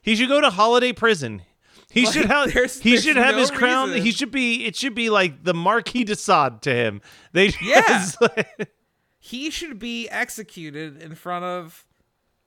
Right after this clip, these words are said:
Speaker 2: uh, all the members of Halloween Town.
Speaker 1: Yeah.
Speaker 2: Like, give him the guillotine,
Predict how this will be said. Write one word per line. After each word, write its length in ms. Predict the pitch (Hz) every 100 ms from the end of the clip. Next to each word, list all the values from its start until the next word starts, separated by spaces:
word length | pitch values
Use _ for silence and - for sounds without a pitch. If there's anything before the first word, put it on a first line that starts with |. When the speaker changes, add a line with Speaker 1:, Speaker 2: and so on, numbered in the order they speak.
| _ _ -
Speaker 2:
uh, 160 | 185 196 -
all 340 | 196 220 220
the 100 | 208
members 280 | 208 202 190
of 80 | 175
Halloween 380 | 185 180 180 156
Town. 400 | 135 107 127 _ _
Speaker 1:
Yeah. 160 | 170 - _ _ _
Speaker 2:
Like, 220 | 156 175 -
give 180 | 208
him 140 | 247 254
the 80 | 226
guillotine, 800 | 196 208 196 208 190 190 185